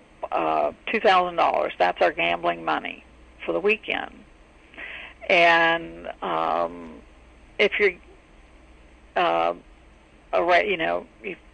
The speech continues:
on your way to the airport, and, um, one spouse says, um, "Okay,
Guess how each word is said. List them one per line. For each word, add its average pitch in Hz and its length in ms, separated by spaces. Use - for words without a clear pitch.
on 208 200
your 202 120
way 180 280
to 180 60
the 180 160
airport, 180 640
and, 180 800
um, 175 440
one 180 300
spouse 170 340
says, 170 500
um, 175 640
"Okay, - 260